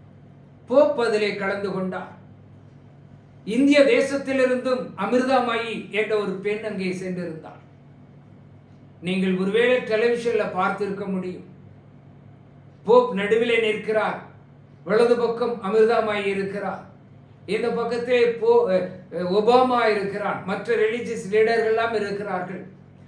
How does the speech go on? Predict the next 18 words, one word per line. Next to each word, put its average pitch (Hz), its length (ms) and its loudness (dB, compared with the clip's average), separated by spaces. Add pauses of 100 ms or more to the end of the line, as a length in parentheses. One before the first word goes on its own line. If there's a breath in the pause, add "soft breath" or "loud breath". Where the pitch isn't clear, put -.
(120 loud breath)
இவர் 202 160 -2
எல்லாரும் 254 600 6
சேர்ந்து 220 920 0
உயர்த்தி, 226 760 0
கரங்களை 233 540 -2
உயர்த்தி 226 400 0
பிடித்து 214 840 -4
இப்படி 233 400 -6
காண்பிப்பார்கள், 185 840 -4 (1400)
இரண்டு 233 460 0
கொம்பு. 208 640 -2
அது 180 260 -4
என்ன? 180 520 -2 (2500)
வேதம் 262 380 6
அதை 233 200 -2
குறித்து 226 280 -4
என்ன 214 220 -2
சொல்லுகிறது? 190 760 -6